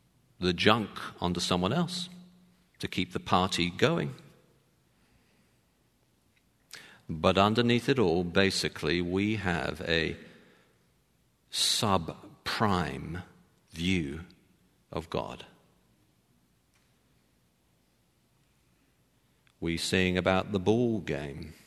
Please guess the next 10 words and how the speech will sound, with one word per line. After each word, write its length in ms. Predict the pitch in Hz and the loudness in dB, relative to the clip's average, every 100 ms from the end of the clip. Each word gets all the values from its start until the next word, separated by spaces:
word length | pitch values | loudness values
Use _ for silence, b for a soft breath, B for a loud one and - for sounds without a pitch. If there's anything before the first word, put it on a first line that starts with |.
| b b b _ _ _ _ _ _ _ _ _ _ B B B B B B - | b b b _ _ _ _ _ _ _ _ _ _ B B B B B B -4
We'd 160 | 87 85 | -2 2
rather 280 | 92 95 | 4 4
go 180 | 95 98 | 4 4
and 140 | 98 98 | 4 4
watch 200 | 101 - | 2 0
football 560 | - 151 - 95 76 | -2 -2 0 0 0
than 160 | 82 85 | 0 0
go 140 | 90 | 0
to 80 | 95 | -2
church. 520 | - 135 160 - - | -2 -2 -4 -6 -14